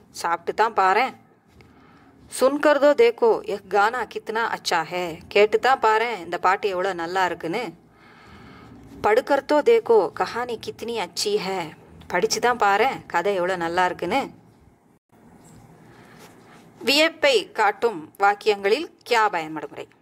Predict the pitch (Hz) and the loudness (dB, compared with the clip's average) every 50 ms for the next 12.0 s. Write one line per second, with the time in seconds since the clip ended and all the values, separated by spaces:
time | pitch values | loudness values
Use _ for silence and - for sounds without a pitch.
0 | _ _ - 185 196 240 240 - 226 214 208 - 277 254 240 220 214 190 - 214 | _ _ -6 -2 -2 -2 0 2 0 0 2 0 -6 -6 -6 -4 -6 -4 -4 -4
1 | 202 175 170 170 170 196 220 185 175 190 208 202 - 226 220 214 202 - 175 175 | -4 -2 -2 -2 0 0 2 4 4 2 2 0 -2 0 0 0 0 0 -8 -10
2 | 160 143 - _ _ _ _ _ _ _ _ _ - - - - - - - 233 | -10 -12 -14 _ _ _ _ _ _ _ _ _ -20 -20 -20 -20 -20 -12 -10 -6
3 | 262 277 247 - 156 - - - - - - _ - - - - 180 180 190 196 | -2 0 2 2 0 0 -4 -10 -18 -20 -20 _ -16 -6 -4 -2 0 0 -2 -2
4 | 175 - 165 156 165 160 160 180 240 254 - - - - - - - 214 214 208 | -2 -4 -2 0 0 -2 2 2 2 2 0 -2 -10 -18 -12 -4 -2 -2 -2 2
5 | - 226 240 254 240 262 254 240 226 233 240 220 202 214 233 226 208 208 214 - | 2 2 2 2 2 2 2 4 4 2 2 0 2 2 4 4 4 2 0 -2
6 | - 202 202 190 180 190 185 156 151 - - - - 170 175 190 214 196 151 - | -6 -6 -6 -6 -4 -4 -4 -4 -6 -8 -12 -12 -10 -8 -6 -6 -6 -8 -8 -12
7 | - - - - - - _ _ - - - - 294 311 311 294 269 247 254 247 | -20 -20 -20 -20 -20 -20 _ _ -16 -6 -2 0 2 2 4 4 4 4 4 4
8 | 226 175 151 165 175 208 208 - - 220 214 - 202 190 160 160 - - - 202 | 0 0 0 0 0 0 0 -2 -2 -2 0 0 -2 -2 -2 -6 -10 -2 0 2
9 | 196 214 226 214 - - - _ _ - 160 170 196 220 262 277 269 - 254 240 | 4 4 4 2 0 -2 -8 _ _ -8 -2 -2 0 0 0 -2 2 0 2 4
10 | 240 226 214 175 - - - 175 180 - - - - 196 185 185 196 269 311 254 | 4 4 4 4 2 -2 -4 -4 -4 -6 -10 -6 -2 -2 -2 0 0 0 -2 -2
11 | - - - _ - - - - - - - 196 220 247 302 320 311 - - 254 | -6 -12 -16 _ -20 -20 -20 -20 -20 -16 -8 -6 -4 -2 -2 -2 -2 2 2 2